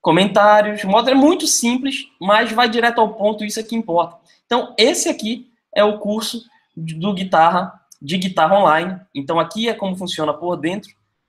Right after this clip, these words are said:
Eu acho que vai ser muito bacana, vale muito a pena. Então, acessa aqui, ó, o curso de guitarra online. E aí,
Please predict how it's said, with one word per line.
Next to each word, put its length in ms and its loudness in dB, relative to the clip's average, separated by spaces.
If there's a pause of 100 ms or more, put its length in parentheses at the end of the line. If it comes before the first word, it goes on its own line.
Eu 160 0
acho 160 0
que 60 -14
vai 120 0
ser 240 -4
muito 520 0
bacana, 680 -4 (640)
vale 320 0
muito 300 -2
a 80 -2
pena. 280 -2
Então, 240 0
acessa 480 0
aqui, 240 -8
ó, 200 0 (1600)
o 300 -4 (1800)
curso 200 -8
de 100 -8
guitarra 320 -2
online. 440 0 (3250)
E 140 0
aí, 400 2